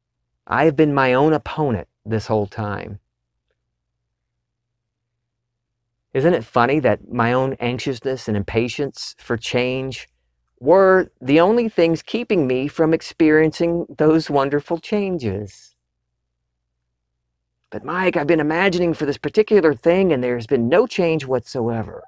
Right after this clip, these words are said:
I know. I understand that. But it doesn't matter.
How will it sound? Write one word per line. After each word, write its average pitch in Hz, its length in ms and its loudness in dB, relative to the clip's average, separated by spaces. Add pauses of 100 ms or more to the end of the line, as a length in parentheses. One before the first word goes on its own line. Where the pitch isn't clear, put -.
I 120 160 -12
know. 123 680 -6 (1400)
I 123 200 -6
understand 101 560 -6
that. 95 440 -10 (2500)
But 123 120 -6
it 120 60 -8
doesn't 127 280 -2
matter. 113 480 -8